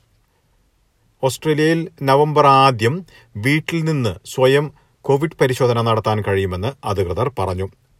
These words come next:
ഇതിനായി റാപ്പിഡ് ആന്റിജൻ ടെസ്റ്റിംഗ് കിറ്റുകൾ ആഴ്ചകൾക്കുള്ളിൽ തയ്യാറാകുമെന്ന് തെറാപ്യൂട്ടിക് ഗുഡ്സ് അഡ്മിനിസ്ട്രേഷൻ അറിയിച്ചു. അന്തിമ പരിശോധനകളും അനുമതിയും മാത്രമാണ് ബാക്കിയുള്ളതെന്നും വ്യക്തമാക്കിയിട്ടുണ്ട്.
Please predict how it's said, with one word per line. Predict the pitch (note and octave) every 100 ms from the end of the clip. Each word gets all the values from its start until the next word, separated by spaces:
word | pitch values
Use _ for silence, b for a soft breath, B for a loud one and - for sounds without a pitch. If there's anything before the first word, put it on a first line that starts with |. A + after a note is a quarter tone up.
| -
ഇതിനായി | A#2 G#2+ C#3+ F3 -
റാപ്പിഡ് | B2 C3+ - E3+ -
ആന്റിജൻ | C3 C3+ C3+ D3 C#3+ -
ടെസ്റ്റിംഗ് | B2+ - E3 D#3
കിറ്റുകൾ | D3 B2+ A#2 G#2 - -
ആഴ്ചകൾക്കുള്ളിൽ | A2+ B2+ - D3 D3 C#3 C3+ B2+ B2
തയ്യാറാകുമെന്ന് | A2+ A2 A2 G2 F#2+ F#2+ E3+ b b b b B2
തെറാപ്യൂട്ടിക് | C3 C3 C#3 C3+
ഗുഡ്സ് | A2 C#3+ -
അഡ്മിനിസ്ട്രേഷൻ | A#2 A2+ A2 - F#2+ F#2 F#2 F#2
അറിയിച്ചു. | E2+ F#2 F2 G2 F#2 _ _ -
അന്തിമ | G2+ F#2+ G#2+
പരിശോധനകളും | G#2 G2 A2 G#2 A2 A#2+ A#2
അനുമതിയും | A#2 A#2+ B2+ A#2+
മാത്രമാണ് | A2 A2+ B2+ B2 B2
ബാക്കിയുള്ളതെന്നും | A2 G#2+ - G2+ G2 F#2+ C3+
വ്യക്തമാക്കിയിട്ടുണ്ട്. | C#3 - F#2+ F#2+ F#2+ F2+ F2+